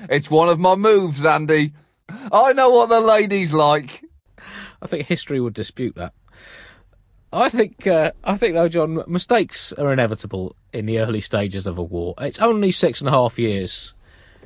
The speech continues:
Speaker 2: since we started fighting Muslamistan. And it's understandable if this lad hasn't yet quite twigged that there are certain religious texts which are, shall we say, uh,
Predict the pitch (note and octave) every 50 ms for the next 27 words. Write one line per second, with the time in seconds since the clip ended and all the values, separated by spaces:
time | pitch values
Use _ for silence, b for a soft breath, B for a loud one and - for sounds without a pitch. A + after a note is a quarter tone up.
0 | b b b - - D#3+ D3 B2+ A2+ - A#2 G#2 F#2+ - - C#3 B2+ A#2 G#2+ -
1 | - F#2 F2 - - - - - - - - B2 A2+ G2+ - - - F#2+ F2+ F2+
2 | E2+ C#2 - - A2+ G#2 - G2 F#2 F#2 F2+ F2 - - E2+ E2 E2+ E2 F2 -
3 | b b b b b b b b b - E3+ G3 A3+ A#3+ A#3+ G#3+ C#4+ C#4 B3 A3
4 | F#3+ - - F#3+ D#3 C#3 C3+ A2+ A2 G#2+ G#2 G2 - - - - - - D3+ C#3+
5 | - B2+ B2 A#2 A2 A2 - - C#3+ B2+ A#2+ B2 G2 F#2+ B2 A#2+ A2 - - -
6 | - D3+ C3 F#2 - - - - C3+ G#2 G2 - G2+ G2+ A#2 B2 B2+ B2+ - -
7 | - G3+ F#3 F#3 - D#3+ C#3 C3+ C3+ B2+ A#2+ G#2 G2+ F#2+ - - - - F#2+ -
8 | - - - A#2+ - - D#3 C#3+ C3+ B2 - - D#3 C#3+ C3+ B2+ A#2+ - - A#2+
9 | G#2+ G#2 G2+ F#2+ - b b b b b b b b b b b b - - -
10 | -